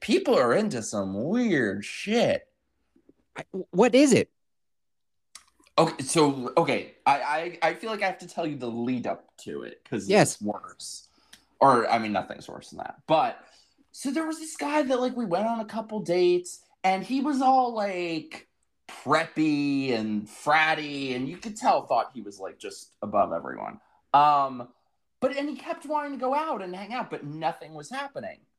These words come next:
Speaker 1: And I'm like, "Why does he keep wanting to go out with me and, like, nothing happens?"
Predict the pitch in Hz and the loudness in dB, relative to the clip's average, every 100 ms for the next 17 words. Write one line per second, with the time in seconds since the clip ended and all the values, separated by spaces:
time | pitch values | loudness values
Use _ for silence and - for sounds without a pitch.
0 | _ _ 190 196 196 185 190 202 214 214 | _ _ -8 -6 -6 -6 -6 -6 -8 -10
1 | 208 202 _ 190 180 180 190 180 143 135 | -10 -12 _ -8 -6 -2 -2 -2 -4 -6
2 | 127 127 127 131 131 127 120 127 - 165 | -4 -4 -2 -2 -2 -4 -4 -8 -4 -2
3 | - 87 80 - | 0 -2 -4 -10